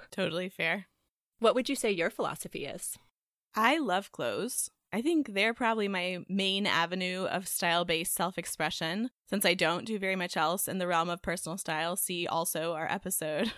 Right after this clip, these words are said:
Speaker 1: <laughs> on style and beauty. That said, practicality and comfort are primary for me when choosing clothes, because I'm not gonna reach for something in my closet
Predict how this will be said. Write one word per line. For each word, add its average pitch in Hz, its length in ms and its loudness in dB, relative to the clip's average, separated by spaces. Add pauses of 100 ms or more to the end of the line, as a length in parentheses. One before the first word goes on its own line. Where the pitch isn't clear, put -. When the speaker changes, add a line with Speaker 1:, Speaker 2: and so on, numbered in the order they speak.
Speaker 1:
<laughs> - 140 -12
on 175 240 2
style 170 400 4
and 165 180 -2
beauty. 139 500 -4 (140)
That 214 180 8
said, 254 320 4
practicality 269 640 4
and 196 140 4
comfort 220 400 2
are 185 560 4 (100)
primary 302 600 6
for 302 180 2
me 294 320 6
when 202 140 4
choosing 214 420 2
clothes, 285 300 2
because 233 240 0
I'm 220 380 2
not 208 180 6
gonna 226 200 4
reach 175 300 -2
for 262 100 2
something 254 360 2
in 214 80 2
my 185 140 2
closet 190 580 2